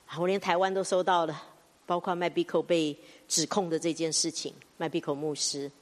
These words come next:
我，我听到的时候，我就很难过。因为我很爱他。但是你一定要记住一件事情，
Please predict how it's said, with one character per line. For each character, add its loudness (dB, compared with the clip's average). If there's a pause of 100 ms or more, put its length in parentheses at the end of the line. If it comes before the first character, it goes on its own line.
(2250)
我， 2
我 6
听 -2
到 4
的 -4
时 -4
候， -2 (560)
我 0
就 4
很 2
难 2 (120)
过。 -2 (640)
因 4
为 6
我 2
很 -2
爱 4
他。 0 (2250)
但 -6
是 -2
你 0
一 -6
定 2
要 4
记 -2
住 0
一 -6
件 0
事 -2
情， -8